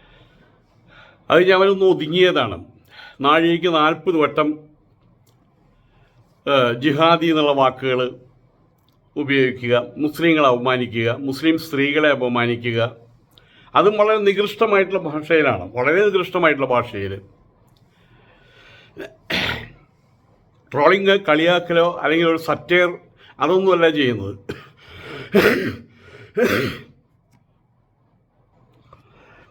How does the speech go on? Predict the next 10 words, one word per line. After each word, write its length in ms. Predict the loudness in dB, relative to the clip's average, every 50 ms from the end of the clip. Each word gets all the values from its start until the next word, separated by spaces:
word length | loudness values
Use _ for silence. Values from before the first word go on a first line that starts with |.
| _ _ _ _ _ _ _ _ -20 -20 -20 -20 _ -20 -20
സ്ത്രീകളെയൊക്കെ 840 | -12 _ 2 4 4 4 4 4 4 4 2 2 2 2 2 2 2 2 0 -2 -10 -14 -20 -20 -20 -20 _ _ _ _ _ _ _ _ _ _ _ _ _ _ _ _ _ _ _ _ 0
തെരുവ് 280 | 2 2 4 4 4 4 4
വേശ്യകൾ 460 | 2 2 0 0 0 -2 0 0 0 0
എന്ന് 100 | 2 2 4
വരെ 140 | 4 4 2 0
പറഞ്ഞ്, 260 | -2 -6 -4 -2 -4 -4 -6 -10 -20 _ _ _ _ _ _ _ _ _ _ _ _ _ _ _ _ _ _ _ _ _ _ _ _ _ _ _ 0
അതൊക്കെ 220 | 0 2 2 2 0
ഇഷ്ടമില്ലാത്ത 420 | 2 0 0 2 2 0 0 0 0 2
ആളുകളെ, 300 | 2 4 4 2 2 0 -2
പ്രത്യേകിച്ചും 420 | -6 -2 0 -2 0 0 0 -2